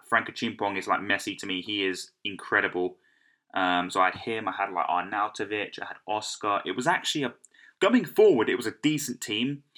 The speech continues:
The problem was defensively, 'cause there's no, with all, with all due respect to, to any Chinese fans watching and any fans of Chinese football, um, the Chi-, defenders in China, barring maybe Miranda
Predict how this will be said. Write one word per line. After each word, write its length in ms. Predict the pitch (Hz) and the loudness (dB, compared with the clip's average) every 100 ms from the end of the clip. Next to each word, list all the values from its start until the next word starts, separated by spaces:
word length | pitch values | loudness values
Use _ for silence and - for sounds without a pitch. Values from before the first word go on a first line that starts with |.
| - - | -20 -10
The 80 | 110 | -8
problem 320 | - 165 143 | -2 0 2
was 120 | 123 | 2
defensively, 600 | - - 143 143 107 107 | 0 2 2 4 0 -2
'cause 260 | 101 117 - _ _ - | -2 -6 -8 _ _ 0
there's 200 | 123 117 | 2 2
no, 220 | 127 123 104 | 0 0 -2
with 120 | 131 | 2
all, 200 | 139 143 - | 4 2 -4
with 120 | 123 | 4
all 220 | 147 147 | 6 6
due 140 | 143 | 6
respect 600 | 123 - - 110 - _ - _ _ _ _ _ | 0 -2 0 0 -2 _ -20 _ _ _ _ _
to, 360 | - 113 110 107 | -4 -2 -2 -4
to 120 | 113 | -2
any 140 | 117 113 | -2 -2
Chinese 460 | - 110 113 113 | 0 0 0 -4
fans 420 | - 95 92 95 | 0 2 0 -2
watching 360 | 107 107 - 98 | -4 -4 -4 -4
and 120 | 101 | -4
any 120 | 107 | -4
fans 360 | 98 113 104 95 | -6 -2 -2 -2
of 100 | 92 | -4
Chinese 380 | - 107 101 - | -4 -4 -4 -4
football, 480 | 110 - 98 92 - _ _ _ - - | -4 -2 -2 -2 -4 _ _ _ -20 -6
um, 480 | 104 98 98 98 - - | -2 0 0 -2 -6 -2
the 120 | 113 - | -4 -2
Chi-, 240 | - 135 131 - | 0 0 0 -4
defenders 540 | 113 147 139 110 92 | -2 0 2 0 -2
in 100 | 104 | -4
China, 320 | - 107 110 | -2 -2 -2
barring 300 | - 151 151 | 2 4 4
maybe 180 | 127 120 | 2 -2
Miranda 640 | 107 110 110 113 98 - | -4 -2 0 -2 -4 -8